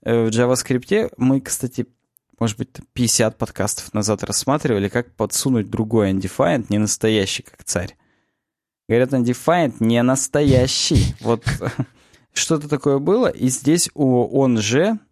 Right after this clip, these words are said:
э, Александр, нам предлагает свою статью, что вот я писал, говорит, нестандартные способы получить неопределённость. Там говорил о том, что с помощью void можно получить, э, настоящий undefined.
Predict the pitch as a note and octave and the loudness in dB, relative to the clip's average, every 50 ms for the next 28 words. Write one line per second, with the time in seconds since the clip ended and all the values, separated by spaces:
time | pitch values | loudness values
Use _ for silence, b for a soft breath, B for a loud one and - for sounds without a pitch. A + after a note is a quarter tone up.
0 | _ - - A2+ A2 G#2 F#2+ F#2 G#2 G#2+ - - - D3 D#3 F3+ E3 C3 A#2+ A2 | _ -8 -4 -2 0 0 0 0 -2 -2 -4 -2 0 0 0 0 0 -2 0 0
1 | A2+ A#2 A#2 - A#2+ A2+ B2 B2 B2 C3 B2 G#2 - - - A#2 A#2 A2+ G#2+ G#2 | 0 0 0 -2 -2 0 0 0 2 2 0 0 0 -2 0 0 0 0 0 -2
2 | - - G2 G2 - - B2+ D3 E3+ - b b b b b b b b b b | -4 -6 -8 -8 -2 0 0 0 0 -2 b b b b b b b b b b
3 | _ - - A#2 A2 G#2+ A#2 A#2+ A#2+ A#2 A#2 A2+ A2 - A2 - - A#2 G2+ F#2 | _ -6 -2 0 2 2 2 2 2 2 0 0 0 -2 -2 0 0 2 0 0
4 | F2+ - - - - - - G#2 A2 - - A#2 A2+ A#2 A#2 A2 - - A2+ G#2 | -2 -6 -12 -14 -16 -10 -6 -4 -2 -2 0 0 2 2 2 0 0 -2 -2 -4
5 | - - A#2+ G#2+ - G#2+ G#2 G2 - G#2+ G#2+ A2 - - - A2+ G#2+ G2+ - G#2+ | -2 -2 -2 -2 0 -2 -2 -2 0 -2 -2 -2 -2 -4 -2 -2 -2 -2 0 -2
6 | G#2+ G#2+ A#2+ C3+ E3 F3+ D#3+ A#2 - - A#2 A#2 B2 A#2 A2+ A2 A2 A2+ A#2+ A#2+ | -2 0 2 2 2 2 0 -2 -2 -2 0 0 2 2 2 2 4 4 2 2
7 | A#2 C3+ C#3+ C#3 - - - - B2 A#2+ A2 - A#2 G#2 G#2+ B2+ C#3+ D#3 C#3+ A#2+ | 2 0 -2 -2 -4 -6 -4 -2 -2 0 0 0 -2 0 2 2 2 4 4 2
8 | G#2+ G#2+ A2 G#2 G#2+ - - - G#2+ - - B2+ - - - G2 F2+ F2+ E2+ G2 | 2 2 0 -2 -4 -6 -6 -6 -6 -4 -4 -6 -8 -6 -6 -6 -6 -4 -6 -6
9 | G#2+ - A2+ G#2+ A#2 - - F#2+ G#2 G#2 G#2 G2+ - - - G#2 A#2+ | -6 -2 -2 -2 -2 -2 -2 -2 -2 -2 -4 -6 -6 -6 -6 -6 -6